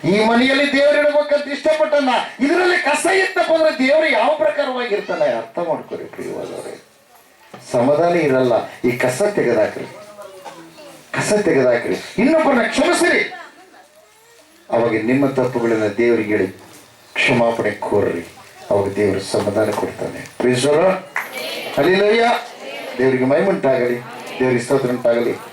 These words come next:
ದೇವರು ವಾಕ್ಯ ನಮ್ಮನ್ನು ಆತ್ಮ ಲಾಭಕ್ಕಾಗಿ ಆಶೀರ್ವದಿಸಿ ಕಾಪಾಡಲಿ. ಸಮಯದಲ್ಲಿ, ಆ, ಅದ್ಭುತವಾಗಿಯೂ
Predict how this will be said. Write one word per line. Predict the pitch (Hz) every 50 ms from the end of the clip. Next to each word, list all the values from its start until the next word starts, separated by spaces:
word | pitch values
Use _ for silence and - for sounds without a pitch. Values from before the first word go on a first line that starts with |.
| - - - -
ದೇವರು | 127 127 123 123 123
ವಾಕ್ಯ | 123 123 120 123 127
ನಮ್ಮನ್ನು | 123 123 127 123 123 123
ಆತ್ಮ | 120 120 - 127 123 123
ಲಾಭಕ್ಕಾಗಿ | 123 123 - - 127 127 123
ಆಶೀರ್ವದಿಸಿ | 131 135 139 - 135 139 143 143 143 - 160 156
ಕಾಪಾಡಲಿ. | - 110 107 101 107 107 104 104 104 107 104 107 - - - - - - - - - -
ಸಮಯದಲ್ಲಿ, | - 127 120 123 123 131 131 143 156 160 165 - - - - - - - - - - -
ಆ, | - 104 104 101 98 98 98 - - 123
ಅದ್ಭುತವಾಗಿಯೂ | 123 127 127 127 127 127 139 139 143 143 143 147 147 147 156 156